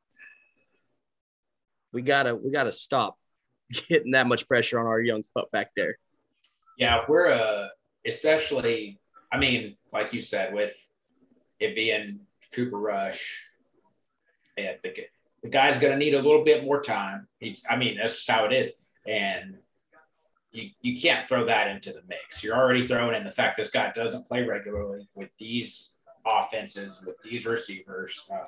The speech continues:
Speaker 1: Oh, yeah.
Speaker 2: I mean, yeah, he takes snaps in practice and all that, but it's not the same.
Speaker 1: No,
Speaker 2: Um,
Speaker 1: not at all.
Speaker 2: And, I mean, gotta, gotta do a better job of that.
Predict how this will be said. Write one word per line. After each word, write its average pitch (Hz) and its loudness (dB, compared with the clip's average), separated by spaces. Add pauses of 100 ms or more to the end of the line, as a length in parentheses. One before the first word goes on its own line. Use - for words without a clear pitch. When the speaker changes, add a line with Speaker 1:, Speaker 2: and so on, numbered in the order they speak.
Speaker 1:
Oh, 113 -2
yeah. 95 2
Speaker 2:
I - 0
mean, 127 -2
yeah, 127 4
he 123 0
takes 156 0
snaps 120 -2
in 104 -16
practice 110 -2
and 101 -10
all 98 -4
that, 101 -6
but 107 -10 (360)
it's - -4
not 151 4
the - -8
same. 101 -6 (400)
Speaker 1:
No, 113 4
Speaker 2:
Um, 117 2
Speaker 1:
not 131 6
at 110 2
all. 123 4 (540)
Speaker 2:
And, 113 -2 (800)
I - -20
mean, 190 -20 (1080)
gotta, 113 0 (100)
gotta 98 0
do 95 -6
a 92 -8
better 95 -4
job - -6
of - -18
that. 107 -6